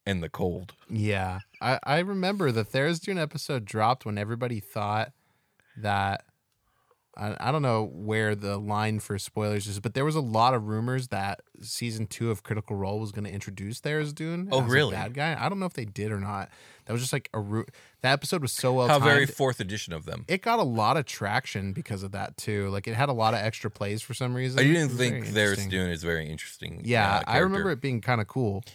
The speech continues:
Speaker 1: Yeah, and, uh, Tharizdun is kind of, like, set up as a bi-, as one of the major big bads, big bads of fourth edition.
Speaker 2: Yeah,
Speaker 1: But
Speaker 2: and one of, like, the O G beings of the, of the universe, right?
Speaker 1: Yeah,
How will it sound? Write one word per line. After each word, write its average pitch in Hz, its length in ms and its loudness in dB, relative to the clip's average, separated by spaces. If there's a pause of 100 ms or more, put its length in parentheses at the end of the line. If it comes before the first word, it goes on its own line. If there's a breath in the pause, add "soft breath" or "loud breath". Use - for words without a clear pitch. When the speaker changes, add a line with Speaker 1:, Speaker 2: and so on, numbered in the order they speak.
(120)
Speaker 1:
Yeah, 92 160 0
and, 110 300 0
uh, 101 240 0
Tharizdun 127 580 0
is 107 100 -4
kind 110 240 -2
of, 90 140 -4
like, 87 160 -6
set 95 180 -4
up 90 160 -4
as 85 180 -4
a 82 100 -4
bi-, 82 260 -10 (440 loud breath)
as 120 160 0
one 160 200 4
of 143 80 2
the 135 80 4
major 107 260 0
big 85 180 -4
bads, 87 480 -2 (220)
big 104 180 0
bads 87 380 2
of 101 240 -2
fourth 80 260 -8
edition. - 380 -16 (120)
Speaker 2:
Yeah, 107 340 2
Speaker 1:
But - 80 -4
Speaker 2:
and 110 120 -2
one 117 100 0
of, 110 60 0
like, 110 160 0
the - 140 -6
O 110 160 2
G 104 240 -4
beings 101 480 -4
of 95 160 -4
the, 95 140 -6
of 95 200 -10
the 101 80 -6
universe, 98 460 -6
right? 92 140 0
Speaker 1:
Yeah, - 200 -2